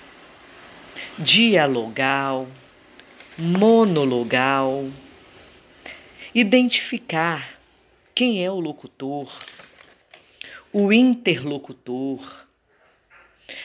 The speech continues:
a situação de comunicação, as características físicas e identitárias dos parceiros.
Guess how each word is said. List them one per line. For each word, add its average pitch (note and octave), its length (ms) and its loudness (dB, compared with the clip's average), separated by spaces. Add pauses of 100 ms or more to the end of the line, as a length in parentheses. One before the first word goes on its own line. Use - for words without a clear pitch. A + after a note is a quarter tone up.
a D3+ 100 0
situação F#3+ 920 0
de F3 160 -4
comunicação, C#3 1300 -6 (840)
as - 160 -6
características F3 840 -2
físicas G#3 880 -4 (400)
e G3 140 4
identitárias F3 1080 -2
dos B2 200 -10
parceiros. - 1300 -8